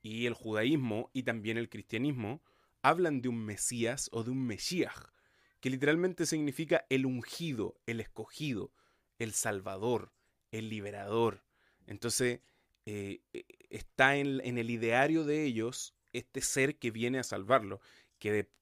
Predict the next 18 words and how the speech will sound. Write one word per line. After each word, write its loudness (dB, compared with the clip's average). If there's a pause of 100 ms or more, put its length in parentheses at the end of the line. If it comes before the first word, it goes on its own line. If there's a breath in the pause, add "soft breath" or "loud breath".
de -2
paso, 2 (100)
paréntesis, 0 (360)
gran 0
parte 2
de 2
las -4
películas -4
tiene -4
un -4
Mesías, -8 (840)
tiene -8
un -6
salvador, 0
tiene -10
un -6
liberador, 2
tiene -6